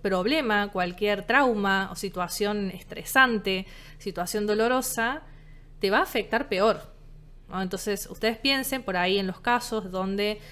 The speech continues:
esto se ha normalizado por mucho tiempo, recién es algo que ahora se está hablando, yo creo que tiene que ver mucho con los estudios de trauma. Entonces, por ejemplo, ahora se puede hablar de esto, de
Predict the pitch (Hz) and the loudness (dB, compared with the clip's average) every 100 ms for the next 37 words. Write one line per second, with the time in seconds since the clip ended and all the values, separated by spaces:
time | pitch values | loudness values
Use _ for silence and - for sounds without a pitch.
0 | - - - 202 180 233 220 202 196 208 | -20 -16 -12 -8 0 0 0 0 2 2
1 | 190 175 - 196 202 180 185 214 285 294 | 0 -2 -2 -2 -2 -4 -4 -4 -2 -2
2 | 262 214 196 - 311 294 247 254 254 180 | 0 -2 -2 -4 -4 0 0 0 0 0
3 | 160 196 277 262 - 202 202 196 202 208 | 2 4 4 2 -2 -4 0 2 2 2
4 | 208 208 214 214 277 285 294 202 175 226 | 0 -4 -4 -2 -2 0 -2 -2 0 0
5 | 247 220 185 190 190 185 202 180 170 160 | 0 -2 -2 -2 -4 -6 -8 -8 -8 -10
6 | - 190 196 180 165 180 220 233 196 180 | -4 -2 0 -2 -2 4 4 4 2 0
7 | 254 - 247 269 294 285 320 349 370 508 | -2 -6 -2 0 2 2 2 4 4 4
8 | 349 - 226 220 226 220 226 196 190 196 | -2 2 4 6 6 4 2 -2 0 0
9 | 185 - 165 - - - | -2 -8 -10 -10 -14 -14